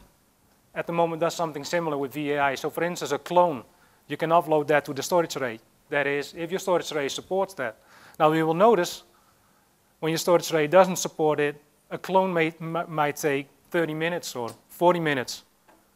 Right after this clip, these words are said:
When your storage array at least has a, uh, a smart way of implementing V A I,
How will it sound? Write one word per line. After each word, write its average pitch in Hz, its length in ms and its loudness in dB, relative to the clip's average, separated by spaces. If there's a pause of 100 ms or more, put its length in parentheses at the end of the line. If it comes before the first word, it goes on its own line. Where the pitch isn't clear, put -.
(320)
When 147 120 -4
your 147 80 0
storage 180 400 0
array 143 320 -2 (680)
at 143 120 -8
least 165 240 -4
has 151 180 0
a, 135 220 0
uh, 120 180 -4 (680)
a 147 40 -4
smart 190 380 8
way 170 160 6
of 165 140 2
implementing 156 580 0
V 151 200 -2
A 139 120 0
I, 135 240 -2